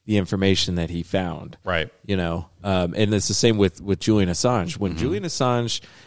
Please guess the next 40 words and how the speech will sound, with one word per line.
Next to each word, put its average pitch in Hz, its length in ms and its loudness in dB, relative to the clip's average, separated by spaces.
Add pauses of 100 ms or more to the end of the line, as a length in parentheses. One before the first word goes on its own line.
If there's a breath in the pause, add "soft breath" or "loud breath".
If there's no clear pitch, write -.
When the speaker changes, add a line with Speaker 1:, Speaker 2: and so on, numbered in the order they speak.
(140 loud breath)
Speaker 1:
and 101 120 4
WikiLeaks 107 600 4
dropped 104 280 2
the 113 80 0
video 104 680 6
of 92 260 0
the 101 80 2
helicopter 101 580 2
Speaker 2:
Yep. 92 80 0
Speaker 1:
attack 98 340 -2
on 95 100 -2
the 87 80 -2
journalists, 95 720 0
it 98 100 2
was 90 220 -2 (100)
all 104 380 4
the 131 100 -2
liberals 98 720 0 (340 loud breath)
who 110 200 6
were 95 280 0 (340)
singing 117 480 0
his 131 160 2
praises, - 680 -2
and 98 100 -2
it 82 100 -4
was 90 140 -4 (100)
all 92 240 2
the 123 80 2
conservatives 120 720 0
and 120 80 -2
Republicans 98 720 -2
Speaker 2:
Yep. 92 100 -2
Speaker 1:
saying 95 140 -6
he 98 120 0
was 92 180 0
a 85 60 -4
traitor 98 360 0
to - 140 -6
the 107 100 -4
country, 92 560 -2